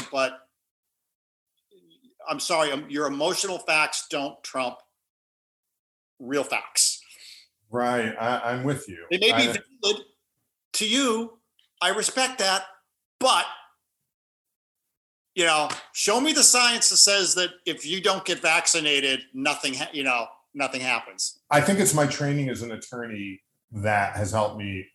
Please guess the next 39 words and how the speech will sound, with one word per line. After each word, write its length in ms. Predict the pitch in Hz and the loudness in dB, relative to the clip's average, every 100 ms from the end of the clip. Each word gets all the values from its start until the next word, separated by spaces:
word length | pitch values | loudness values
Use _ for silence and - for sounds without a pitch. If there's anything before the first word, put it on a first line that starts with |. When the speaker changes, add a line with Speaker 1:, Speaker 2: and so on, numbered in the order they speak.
| - | -10
Speaker 2:
you 80 | |
know, 100 | 107 | -6
when 140 | 104 101 | -4 -4
you 100 | 98 | -6
think 200 | 123 120 | -6 -4
of 120 | 104 | 2
evidence 760 | 110 101 82 101 - - - _ _ _ _ _ 113 | 4 4 0 -4 -6 -10 -14 _ _ _ _ _ -6
and 460 | 107 101 101 92 - - | -4 -2 -4 -6 -10 -10
terms 300 | - 120 107 | -6 -6 -2
like 160 | 107 - | -4 -6
the 60 | |
preponderance 680 | - 92 123 123 123 120 123 | -14 -8 -4 -2 -4 -6 -8
of 80 | 117 | -8
the 120 | 117 | -4
evidence 540 | 117 113 113 107 - | -4 -6 -10 -10 -12
or 200 | 95 92 | -10 -10
Speaker 1:
Mm-hmm. 100 | 90 95 | -8 -6
Speaker 2:
beyond 260 | 98 98 | -4 -4
a 40 | 104 | -4
reasonable 520 | 107 98 104 95 95 | -4 -4 -6 -6 -2
doubt, 400 | 110 110 104 - | 2 2 0 -4
these, 300 | 101 95 - _ _ _ | -8 -8 -14 _ _ _
these 240 | 120 107 - | -8 -8 -4
different, 580 | 135 123 127 110 107 - _ | -6 -4 -2 -2 -4 -10 _
um, 540 | 110 107 104 101 98 - _ _ - | -6 -4 -4 -6 -10 -16 _ _ -16
levels 640 | 104 110 107 107 98 98 98 | -8 -2 -2 -2 -2 -6 -8
of, 200 | 90 90 98 | -10 -10 -10
uh, 220 | 90 85 - _ - | -10 -10 -16 _ -14
oh, 160 | 98 | -12
what 120 | 95 92 | -12 -14
is 120 | 85 | -12
the 60 | |
word 180 | 90 90 | -12 -12
I'm 80 | 87 | -12
trying 260 | - 90 87 | -10 -8 -4
to 40 | |
use? 400 | 95 85 - - _ - | -4 -4 -12 -18 _ -10
The, 300 | 110 98 95 | -6 -4 -6
uh, 260 | 101 92 | -6 -4